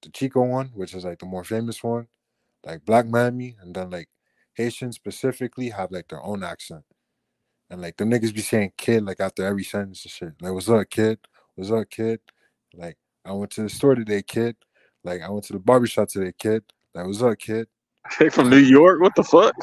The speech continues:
Speaker 1: Nah, I swear to God, bro. Like, I lived in Little Haiti, man, for, like, almost five years, bro. You know what I'm saying? Like, Little Haiti, North Miami, North Miami Beach. Like, them niggas talk like that.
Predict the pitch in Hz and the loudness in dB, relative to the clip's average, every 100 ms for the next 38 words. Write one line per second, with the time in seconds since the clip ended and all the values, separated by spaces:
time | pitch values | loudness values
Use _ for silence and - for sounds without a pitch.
0 | - - _ - 131 143 - 156 156 147 | -18 -20 _ 0 4 4 2 0 -2 0
1 | 180 143 123 135 151 _ _ _ _ _ | -2 -4 -10 -16 -16 _ _ _ _ _
2 | 104 98 113 147 185 190 175 165 156 156 | -20 -20 -10 -2 -2 0 -4 -4 -6 -8
3 | 190 147 143 147 - 120 110 113 135 127 | -10 -10 -10 -12 -12 -16 -14 -12 -14 -12
4 | - 120 110 135 120 101 113 123 _ _ | -8 -8 -8 -8 -10 -8 -8 -8 _ _
5 | _ - 104 - 113 110 95 90 127 139 | _ -18 -18 -10 -10 -10 -14 -6 0 2
6 | 139 143 143 135 127 131 - 123 127 131 | 2 0 0 -4 -8 -10 -6 -6 -6 -8
7 | 123 123 - 127 117 107 131 143 - _ | -8 -10 -8 -10 -10 -12 -12 -12 -18 _
8 | _ _ _ _ - 85 101 123 104 - | _ _ _ _ -20 -16 -10 -10 -10 -4
9 | 131 107 90 85 | -4 -4 -12 -14